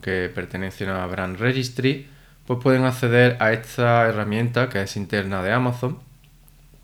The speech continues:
y que, como ya te digo, te permite subir imágenes en distintos idiomas a distintos mercados. Eh, es muy sencillo, simplemente en la pestaña de inventario tienes una opción de subida de imágenes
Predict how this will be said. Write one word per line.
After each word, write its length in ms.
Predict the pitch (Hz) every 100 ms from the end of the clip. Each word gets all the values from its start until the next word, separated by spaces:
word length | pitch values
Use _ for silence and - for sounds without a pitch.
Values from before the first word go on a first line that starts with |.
| -
y 120 | 123
que, 140 | 127
como 220 | 117 113 110
ya 100 | 107
te 80 | 110
digo, 320 | 120 131 135
te 140 | 123
permite 440 | 113 110 110 110 117
subir 440 | 117 110 110 107
imágenes 720 | 110 107 113 123 123 127 139 98
en 600 | 98 101 98 92 87 87
distintos 500 | 92 - 104 107 104
idiomas 420 | 101 120 139 123
a 20 |
distintos 420 | 98 - 95 98
mercados. 500 | 95 87 - 87 82 - - - - - - - _ - _ _
Eh, 760 | - 113 107 107 104 98 98 - -
es 320 | 110 113 92
muy 300 | 117 120 139
sencillo, 640 | 135 107 - 139 127 131 139 - _ _ -
simplemente 720 | - 104 104 107 107 110 104
en 100 | 95
la 220 | 92 90
pestaña 360 | 95 - 107 101
de 60 |
inventario 680 | 95 90 90 127 127 131 135 - - - -
tienes 220 | 110 101
una 120 | 98
opción 340 | - 110 101
de 180 | 98 95
subida 400 | 92 101 101 95
de 100 | 92
imágenes 480 | 107 135 - 120